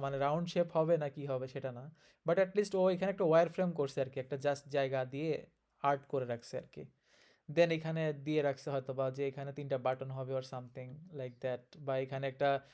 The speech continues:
টাইটেল হবে এখানে, আর আমার, আহ, ওয়েবসাইটের left or right সাইডে মোটামুটি জায়গা থাকবে। তো এইভাবে হচ্ছে একজন ইউএক্স চিন্তা করে, ইউএক্স ডিজাইনার যে, সে এইভাবে চিন্তা করে ওয়্যার ফ্রেমিং করে করে,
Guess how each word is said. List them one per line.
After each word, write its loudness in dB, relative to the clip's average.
টাইটেল 4
হবে 2
এখানে, -8
আর -4
আমার, 0
আহ, 2
ওয়েবসাইটের 0
left 0
or 2
right 2
সাইডে 2
মোটামুটি -2
জায়গা 2
থাকবে। -6
তো 2
এইভাবে 4
হচ্ছে -2
একজন 0
ইউএক্স -2
চিন্তা -4
করে, -4
ইউএক্স -6
ডিজাইনার -8
যে, -14
সে 0
এইভাবে 0
চিন্তা -6
করে -8
ওয়্যার 0
ফ্রেমিং -6
করে -10
করে, -12